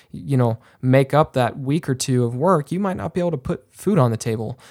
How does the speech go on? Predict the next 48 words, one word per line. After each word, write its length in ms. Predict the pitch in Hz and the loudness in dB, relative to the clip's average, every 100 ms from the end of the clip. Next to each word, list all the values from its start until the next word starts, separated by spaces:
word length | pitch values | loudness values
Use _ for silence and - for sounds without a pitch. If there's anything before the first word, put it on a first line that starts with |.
| - | -10
So 180 | - 147 | 2 2
it's 160 | 131 | 2
really 300 | 139 147 190 | -2 2 6
important 420 | 165 - 175 165 131 | 4 4 2 4 2
that 120 | 123 | 0
you 120 | 135 | -2
get 220 | 127 127 | 0 0
non-refundable 680 | 131 127 131 123 131 123 127 | 2 4 4 2 0 -2 -2
deposits. 640 | 120 - 139 135 143 - - _ _ 160 | -6 0 2 2 0 -6 -10 _ _ -2
And 200 | 147 127 | 2 2
the 60 | |
only 200 | 143 151 | 4 4
way 160 | 143 135 | 6 4
you 160 | 131 | 4
refund 420 | 127 123 - 127 123 | 2 0 0 0 0
it 220 | 123 - | -2 -4
is 180 | 139 127 | -6 -2
if, 260 | 123 117 - - _ - | -2 -4 -10 -20 _ 0
you 80 | |
know, 200 | 123 117 - | 2 2 0
something 340 | - 131 127 | 0 2 2
happens 420 | 123 117 131 117 | 2 2 0 -2
on 140 | 120 117 | -2 0
your 280 | 120 123 | 2 2
end, 400 | 123 123 117 117 | 0 -2 0 -2
or 220 | 113 107 - - _ | -2 -4 -8 -16 _
maybe 340 | 127 131 127 | 4 6 6
on 180 | 123 117 | 4 4
their 180 | 123 123 | 4 4
side, 340 | 120 117 113 | 4 0 0
it 100 | 117 | -2
was 180 | 107 120 | -4 -6
an, 200 | 110 107 - - - - | -8 -8 -12 -16 -16 -8
a 120 | 139 | -4
really 320 | 123 123 117 | 2 4 4
tragic 560 | - 117 113 120 104 - _ _ _ _ _ - | 0 -2 -2 -4 -10 -16 _ _ _ _ _ -2
accident 460 | 113 - 123 110 | -2 -2 -2 -2
happened. 400 | - 110 - 117 | -4 -8 -6 -4
I 60 | 117 | -2
mean, 260 | 120 131 | 0 0
of 140 | 131 - | -2 -2
course, 380 | - 139 127 - | 4 4 2 -4
you, 180 | 127 - | -6 -8
you 100 | - | -6
gotta 200 | 143 139 | 2 2
be 80 | 123 | 2
human 400 | 113 165 139 123 | 2 4 6 6
too. 400 | 120 151 131 135 | 4 2 2 0